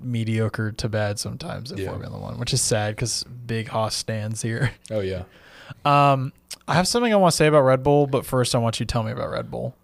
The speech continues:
Speaker 2: Okay.
Speaker 1: So.
Speaker 2: Uh, well, like Nick said earlier, we had a P seven start for Verstappen. Uh, you know, finished the race P one,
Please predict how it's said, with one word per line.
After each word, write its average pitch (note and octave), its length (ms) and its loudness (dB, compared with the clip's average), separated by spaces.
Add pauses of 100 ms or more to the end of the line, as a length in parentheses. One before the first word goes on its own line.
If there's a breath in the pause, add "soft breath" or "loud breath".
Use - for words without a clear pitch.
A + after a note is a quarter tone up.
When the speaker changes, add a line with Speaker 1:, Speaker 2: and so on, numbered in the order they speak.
Speaker 2:
Okay. G#2 120 -2
Speaker 1:
So. A2+ 300 -2 (500 loud breath)
Speaker 2:
Uh, A2+ 260 6
well, B2+ 280 8
like B2+ 300 2
Nick C3 200 -2
said B2 200 4
earlier, G#2+ 260 4
we G#2+ 120 0
had G#2+ 120 2
a G2+ 40 -2
P B2 180 -2
seven A2+ 260 0
start A2 260 0
for A#2 120 -4
Verstappen. G#2+ 520 -2 (480 loud breath)
Uh, F#2 360 2
you F#2+ 140 -6
know, F2 120 -6
finished C3 340 -2
the C3+ 60 2
race B2+ 200 2
P C#3 140 -4
one, G#2+ 420 -2